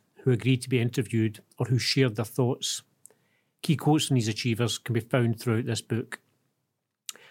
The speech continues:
Personal Best is intended to show not only the primary factors in the accomplishments of people who have achieved outstanding success in their lives, but also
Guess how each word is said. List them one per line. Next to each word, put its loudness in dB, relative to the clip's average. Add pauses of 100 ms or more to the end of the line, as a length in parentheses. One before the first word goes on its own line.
(140)
Personal 4
Best 2
is -2
intended 2
to -6
show 2 (100)
not 4
only 4
the 0
primary 0
factors -2
in -2
the 2
accomplishments -2
of -10
people -4
who 0
have -2
achieved -4
outstanding -4
success -4
in -4
their -6
lives, -4 (640)
but 4
also 2